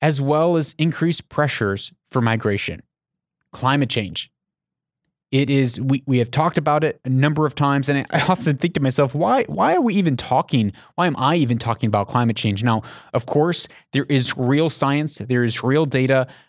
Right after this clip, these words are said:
out there saying that there is a warming of the climate. There is a changing of the climate. Whether the, the extent to which this is man-made or not, we don't know. The extent to which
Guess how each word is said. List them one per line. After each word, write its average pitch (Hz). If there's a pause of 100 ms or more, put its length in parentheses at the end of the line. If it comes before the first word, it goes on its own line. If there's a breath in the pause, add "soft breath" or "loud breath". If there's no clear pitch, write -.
(120 loud breath)
out 127
there 139 (100)
saying 143
that 127 (300)
there 139
is 135
a 131
warming 127 (460)
of 127 (320)
the 123
climate. 123
There 123
is 110
a 110
changing 127
of 127
the 120
climate. 117 (240 loud breath)
Whether 127 (300)
the, 120
the 120
extent 165
to 147
which 127
this 127
is 110
man-made 127
or 127
not, 123
we 139
don't 117
know. 117 (440 loud breath)
The 135
extent 151
to 156
which 135